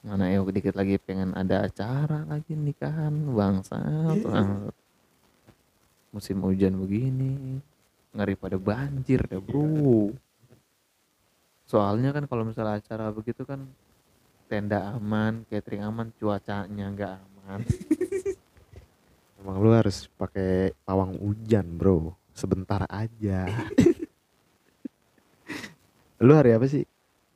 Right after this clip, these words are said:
Speaker 1: Hari Kamis gua. Tanggal enam belas.
Speaker 2: Berarti minggu depan ya? Kamis ini, Kamis depan ya?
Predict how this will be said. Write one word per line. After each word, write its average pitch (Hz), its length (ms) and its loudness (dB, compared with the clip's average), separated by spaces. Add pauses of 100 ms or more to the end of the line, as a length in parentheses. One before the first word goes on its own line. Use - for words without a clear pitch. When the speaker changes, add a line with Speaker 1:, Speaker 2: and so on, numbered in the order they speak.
(540)
Speaker 1:
Hari 101 480 4
Kamis 110 400 4
gua. 101 160 2 (800)
Tanggal 101 240 -2
enam 101 160 2
belas. 101 160 2 (1040)
Speaker 2:
Berarti 98 320 2 (240)
minggu 101 400 4
depan 117 240 4
ya? 95 80 -4 (480)
Kamis 104 240 -4
ini, 120 240 -6
Kamis 110 320 -4
depan 107 320 -2
ya? 101 80 -12